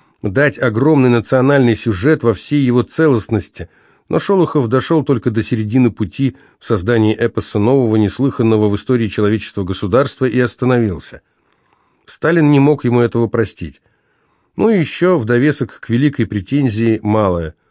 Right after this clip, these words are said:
Сундук с шолоховским архивом, переданный Лудищеву, не пропал. Лежавшие там письма Сталину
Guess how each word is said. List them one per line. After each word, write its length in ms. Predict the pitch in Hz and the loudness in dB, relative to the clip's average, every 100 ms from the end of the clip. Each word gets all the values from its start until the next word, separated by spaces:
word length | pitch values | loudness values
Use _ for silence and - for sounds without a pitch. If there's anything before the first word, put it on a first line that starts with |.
| _ _ _ _ _ | _ _ _ _ _
Сундук 440 | - 151 143 196 | 0 0 2 -2
с 40 | - | -2
шолоховским 760 | - 170 151 131 - 139 135 123 | -2 0 0 -4 -2 0 0 0
архивом, 500 | 104 - 147 135 117 | -2 -2 0 0 0
переданный 680 | 135 135 113 113 113 110 | -2 0 2 2 2 0
Лудищеву, 840 | - 107 98 147 - 135 123 131 - | 0 -2 -2 -6 -4 -4 -2 -4 -2
не 180 | 107 143 | -2 0
пропал. 540 | 151 147 113 90 76 _ _ _ _ _ _ _ - | 0 0 0 -2 -4 _ _ _ _ _ _ _ -4
Лежавшие 540 | 110 120 185 - 156 | 0 0 -2 -2 -2
там 220 | 143 123 | 0 -2
письма 380 | - 151 135 127 | -2 -6 -2 -2
Сталину 580 | - 151 147 135 127 | 0 0 2 2 0